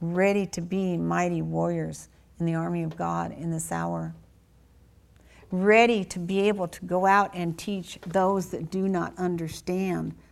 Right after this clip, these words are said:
the Word of God. 'Cause God doesn't want anybody lost. He didn't want any, he, he did not make hell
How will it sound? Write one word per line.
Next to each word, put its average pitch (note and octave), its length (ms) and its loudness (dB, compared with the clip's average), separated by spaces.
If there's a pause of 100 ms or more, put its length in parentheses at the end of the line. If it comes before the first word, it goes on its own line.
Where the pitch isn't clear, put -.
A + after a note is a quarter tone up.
(120)
the F3 80 -4
Word E3 240 0
of D#3+ 140 -4
God. E3 400 -4 (1400)
'Cause - 120 -16
God F#3 220 -2
doesn't F#3+ 260 -2
want E3+ 140 0
anybody E3 260 -2
lost. D#3+ 600 -8 (1500)
He F#3+ 100 -4
didn't D#3+ 100 -2
want F3+ 140 0
any, E3+ 120 2
he, F3 340 -6
he F#3 160 -2
did G3 160 -2
not F#3 360 0
make F#3 260 -2
hell D#3+ 460 -2